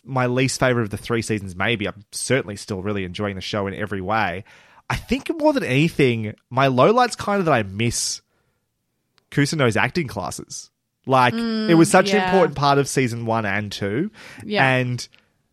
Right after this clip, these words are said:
Speaker 1: that not being a part of this season, while the show has to move on and there's no room
Speaker 2: Mm.
Speaker 1: for it in this show
Speaker 2: Mm-hmm.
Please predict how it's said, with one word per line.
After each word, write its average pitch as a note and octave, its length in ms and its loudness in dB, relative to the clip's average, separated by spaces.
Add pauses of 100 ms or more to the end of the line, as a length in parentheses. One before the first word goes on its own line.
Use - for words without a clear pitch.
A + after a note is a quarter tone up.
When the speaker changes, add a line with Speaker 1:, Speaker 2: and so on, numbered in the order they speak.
(260)
Speaker 1:
that C#3 380 2
not D3+ 340 0
being C3 400 2
a A2+ 80 -2
part B2+ 360 2
of A2 80 0
this A2 160 -2
season, B2+ 340 2
while B2+ 120 2
the C3 60 0
show F3+ 240 2
has C#3 260 0
to C#3+ 100 -2
move A#2+ 240 0
on G#2+ 200 0
and G2 100 -6
there's G2+ 140 -6
no A#2 140 0
room G#2 380 -2
Speaker 2:
Mm. F2 40 -8
Speaker 1:
for G#2 140 -2
it G2+ 60 -4
in F#2+ 120 -6
this F#2 140 -6
show F#2 480 -4
Speaker 2:
Mm-hmm. E3 280 -8